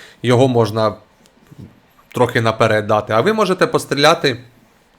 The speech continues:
е, від союзників, хтось буде, Л Т шка якась буде світити, а ви будете стріляти. В принципі, все. Е, раджу, раджу покататись, раджу його випробувати. Е, друзі, ви підписуйтесь на канал, лайкосики, вподобачки протискайте. Пам'ятайте, що я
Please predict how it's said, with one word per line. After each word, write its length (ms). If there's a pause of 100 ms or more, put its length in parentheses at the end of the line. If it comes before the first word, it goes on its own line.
(180)
е, 280
від 180
союзників, 520
хтось 200
буде, 200
Л 100
Т 100
шка 140
якась 200
буде 200
світити, 380
а 20
ви 80
будете 320
стріляти. 500
В 20
принципі, 460
все. 180 (520)
Е, 380 (160)
раджу, 500
раджу 320
покататись, 600
раджу 280
його 380 (300)
випробувати. 800 (380)
Е, 180
друзі, 340
ви 140
підписуйтесь 600
на 60
канал, 260
лайкосики, 440
вподобачки 600
протискайте. 680
Пам'ятайте, 680
що 160
я 160